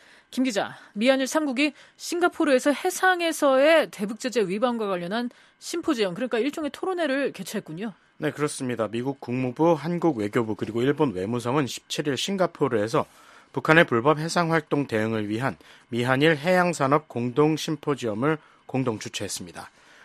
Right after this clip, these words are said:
Speaker 2: 국무부는 이날 발표한 보도자료에서 이번 심포지엄이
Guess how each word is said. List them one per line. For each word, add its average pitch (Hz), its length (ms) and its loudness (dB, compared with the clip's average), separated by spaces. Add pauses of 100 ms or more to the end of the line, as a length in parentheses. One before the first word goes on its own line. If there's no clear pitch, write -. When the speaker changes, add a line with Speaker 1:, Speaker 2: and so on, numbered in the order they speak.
(120)
Speaker 2:
국무부는 180 420 4
이날 160 220 6
발표한 165 340 4
보도자료에서 131 720 2
이번 139 300 2
심포지엄이 139 720 0